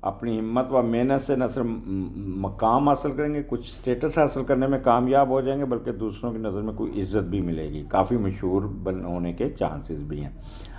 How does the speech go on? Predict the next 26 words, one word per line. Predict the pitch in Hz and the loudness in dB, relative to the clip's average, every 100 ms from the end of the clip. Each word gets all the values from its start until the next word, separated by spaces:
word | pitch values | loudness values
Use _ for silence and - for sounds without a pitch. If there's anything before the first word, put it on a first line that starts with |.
| - - | -8 4
आप | 101 98 | 4 6
अपनी | 110 110 110 | 2 2 0
ज़ुबान, | 98 92 98 107 117 | 2 2 4 4 2
जहानत | 110 95 98 107 131 - - - - | 4 4 4 2 0 -4 -14 -14 -2
और | 107 | 2
इस्तेमाल | 107 - 107 101 104 | 2 0 0 4 4
से | 107 113 | 4 0
बड़ी | 107 113 143 - - - - | 0 0 -2 -8 -18 -18 -6
कोई | 110 117 | -2 0
ना | 117 | 0
कोई | 110 113 | 2 0
इल्मी | - 107 113 123 | 2 0 2 4
व | 120 | 4
माशी | 113 104 - - | 4 0 0 -2
कामयाबी | 107 101 98 98 87 131 131 - - | 0 0 0 0 -2 -6 -6 -14 -16
हासिल | - 95 - 90 | -6 -6 -4 -4
कर | - 87 | -2 -4
सकते | - - - 73 | -4 -10 -10 -10
हैं, | 67 - - - - - - | -10 -12 -16 -16 -16 -10 0
और, | 98 101 104 | 4 4 4
अ, | 92 80 85 95 95 90 87 85 101 | -2 -4 -2 0 0 -2 -6 -10 -4
कोई | 104 | -2
ना | 101 | -2
कोई | 92 90 | -2 -2
दौलत, | 92 101 107 107 107 - | 4 6 6 6 4 -2
माल, | 98 98 104 107 | 0 2 6 4